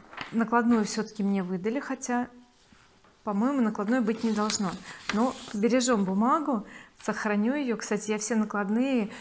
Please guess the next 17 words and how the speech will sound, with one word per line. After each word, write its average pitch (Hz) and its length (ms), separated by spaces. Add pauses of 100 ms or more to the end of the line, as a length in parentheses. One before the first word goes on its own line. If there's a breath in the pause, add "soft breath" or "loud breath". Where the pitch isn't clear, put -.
(240 loud breath)
использую 226 720
как 220 260
черновики, 208 480
то 226 140
есть - 160
я 208 80
на 214 120
них 233 240
пишу 233 300
конспекты, 233 720
или 214 120
мы 202 160
распечатываем 208 720
какие-то 202 560 (420 loud breath)
нужные 202 640
нам 185 200
вещи. 277 640